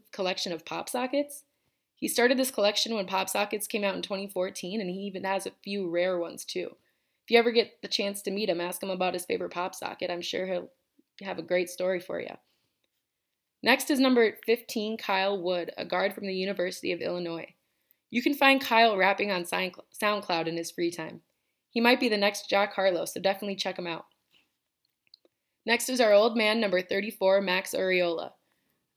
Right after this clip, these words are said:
a guard and forward from the University of Arizona. He's the oldest player on the team at thirty years old. He's a bit of an adrenaline junkie who can often be found jumping out of planes in his free time. He's completed over fifteen hundred dives in his lifetime so far and plans to complete at least fifteen hundred more.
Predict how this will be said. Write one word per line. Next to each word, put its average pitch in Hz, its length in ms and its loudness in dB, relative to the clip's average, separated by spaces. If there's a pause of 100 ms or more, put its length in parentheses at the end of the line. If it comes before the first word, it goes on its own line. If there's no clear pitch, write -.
(140)
a 185 100 -8
guard 208 360 4
and 208 160 -2
forward 185 420 2
from 185 160 -8
the 180 60 -4
University 185 540 -2
of 170 100 -2
Arizona. 170 580 -4 (840)
He's 247 200 2
the 240 140 6
oldest 240 320 4
player 220 260 4
on 208 80 2
the 190 80 -2
team 202 240 -6
at - 180 -4
thirty 196 200 0
years 180 280 0
old. 170 280 -6 (640)
He's 214 160 -4
a 214 40 4
bit 196 180 6
of 277 100 6
an 285 80 4
adrenaline 220 500 0
junkie 233 320 -4
who 233 60 -4
can 180 160 -4
often 196 240 -4
be 226 80 -2
found 196 300 0
jumping 190 260 -2
out 185 100 0
of 180 60 -6
planes 185 320 -6
in 185 80 -6
his 175 140 -6
free 185 200 -4
time. 180 360 -10 (400)
He's 208 180 -8
completed 226 460 0
over 185 200 0
fifteen 214 360 -6
hundred 214 280 -4
dives 185 300 0
in 190 80 -6
his 180 140 -6
lifetime 190 420 -4
so 196 240 -4
far 175 400 -4
and 175 140 -8
plans 190 300 -8
to - 80 -14
complete 185 300 -6
at 180 120 -2
least 180 200 -6
fifteen 180 300 -8
hundred 170 320 -8
more. - 220 -16